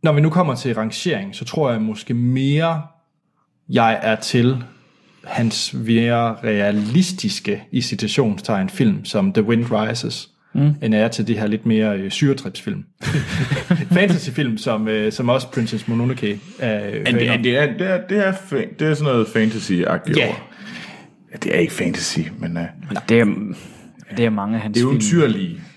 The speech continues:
Speaker 2: Mange af hans film er jo eventyrsfilm på en eller anden
Speaker 3: Mm.
Speaker 2: måde.
Speaker 3: Ja. Så, altså, jeg er ret glad for den. Jeg tror muligvis, at det er faktisk den, jeg bedst kan lide af hans film.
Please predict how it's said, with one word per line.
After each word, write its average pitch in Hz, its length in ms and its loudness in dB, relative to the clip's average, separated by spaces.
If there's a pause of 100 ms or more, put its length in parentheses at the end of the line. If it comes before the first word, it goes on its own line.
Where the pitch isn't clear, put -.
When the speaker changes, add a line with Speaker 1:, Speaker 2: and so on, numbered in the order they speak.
(120)
Speaker 2:
Mange 120 180 0
af 135 40 2
hans 113 180 0
film 107 220 0
er 104 100 2
jo 107 240 0
eventyrsfilm 101 1160 -4
på - 180 -10
en 104 60 -2
eller - 140 2
anden 92 140 6
Speaker 3:
Mm. - 60 6
Speaker 2:
måde. - 200 0 (500)
Speaker 3:
Ja. 90 140 4 (880)
Så, 92 300 4 (220)
altså, 101 180 -2 (460)
jeg 143 320 4
er 123 100 0
ret 127 160 0
glad 123 200 2
for 120 100 -2
den. 110 80 2
Jeg 110 200 2
tror 131 380 0
muligvis, 120 520 2
at - 80 -10
det 90 60 0
er 82 60 0
faktisk 90 220 -2
den, 92 120 0
jeg - 100 -4 (100)
bedst 127 220 0
kan - 100 -8
lide 85 220 4
af 78 60 -4
hans 82 200 -6
film. 82 160 -6